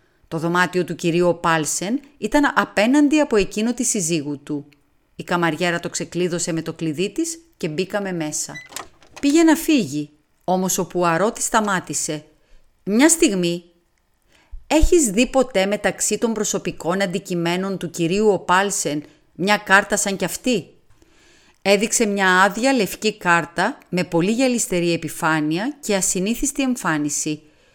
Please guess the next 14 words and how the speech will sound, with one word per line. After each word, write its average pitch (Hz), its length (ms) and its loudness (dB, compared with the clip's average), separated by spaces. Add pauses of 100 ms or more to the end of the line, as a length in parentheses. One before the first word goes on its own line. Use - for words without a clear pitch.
(400)
Η - 80 -16
καμαριέρα 240 560 2
την 214 220 0
πήρε 180 260 2
και 233 120 -4
την 208 140 -6
επεξεργάστηκε 196 840 -2
προσεκτικά. 202 800 -4 (1000)
«Όχι, - 300 0
κύριε, 165 540 -2 (760)
αλλά 190 220 2
γενικά 180 540 2
ο 196 120 4
γκρουμ 180 440 0